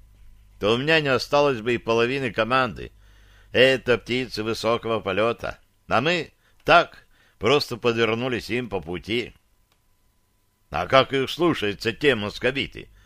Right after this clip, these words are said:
Капитан, я слышал, что заставить их работать не сможет и сам дьявол. Настолько они хитры и изворотливы. Меня другое интересует, Бьорн. Почему посланцы царя-священника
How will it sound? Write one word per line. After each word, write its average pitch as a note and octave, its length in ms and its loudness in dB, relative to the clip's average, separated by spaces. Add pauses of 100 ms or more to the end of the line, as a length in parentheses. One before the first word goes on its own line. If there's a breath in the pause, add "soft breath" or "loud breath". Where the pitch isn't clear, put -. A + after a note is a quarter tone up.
(360 soft breath)
Капитан, A2+ 520 0
я C3+ 220 4
слышал, D#3 640 2 (320 soft breath)
что G#2+ 240 0
заставить A#2 540 0
их C3+ 120 0
работать B2 520 0
не G#2+ 120 -6
сможет B2 460 -2
и F#2 60 -6
сам C3+ 260 0
дьявол. A#2+ 500 2 (540)
Настолько A#2+ 540 0
они A#2+ 180 2
хитры B2 380 -2
и G#2+ 120 -4
изворотливы. G2+ 680 -2 (920)
Меня D#3+ 300 0
другое F3+ 460 2
интересует, A#2+ 640 -2
Бьорн. E2+ 680 0 (260 loud breath)
Почему A#2 360 -2
посланцы B2+ 600 0
царя-священника A2+ 1300 -2